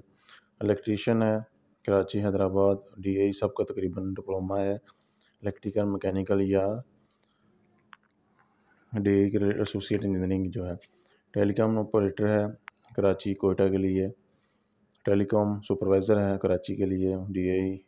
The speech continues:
इलेक्ट्रिकल है, टेलीकॉम कनेक्शन और इलेक्ट्रॉनिक्स का डिप्लोमा, चालीस साल एज लिमिट है। एस,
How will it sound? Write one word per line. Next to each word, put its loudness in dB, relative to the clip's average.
इलेक्ट्रिकल -4
है, -2
टेलीकॉम -4
कनेक्शन -8
और 0
इलेक्ट्रॉनिक्स -2
का 0
डिप्लोमा, -4
चालीस -4
साल -2
एज -4
लिमिट -4
है। -4
एस, -6